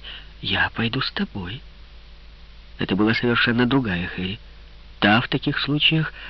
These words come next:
никогда не настаивала, никогда. «Маленькая моя, это невозможно». Она посмотрела на меня снизу, потом взяла за руку.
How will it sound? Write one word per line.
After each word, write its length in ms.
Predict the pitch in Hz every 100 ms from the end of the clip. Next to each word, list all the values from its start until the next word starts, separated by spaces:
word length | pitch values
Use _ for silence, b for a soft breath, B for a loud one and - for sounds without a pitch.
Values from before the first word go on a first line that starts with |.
| -
никогда 640 | 123 - 147 117 104 98
не 120 | 104
настаивала, 580 | 113 - 101 107 107 107
никогда. 920 | 90 90 180 - - 143 120 92 - - - - - - - - - -
«Маленькая 600 | 90 76 73 73 - 78
моя, 260 | 76 73 71 B -
это 160 | -
невозможно». 640 | 82 85 85 90 139 - - - - - - - - - -
Она 200 | 107 120
посмотрела 580 | 120 - 123 113 117
на 80 | 113
меня 220 | 107 107
снизу, 400 | 107 - 104 110 151 B B B B -
потом 360 | 110 - 113 117
взяла 300 | 104 107 117
за 180 | 110 104
руку. 240 | 98 117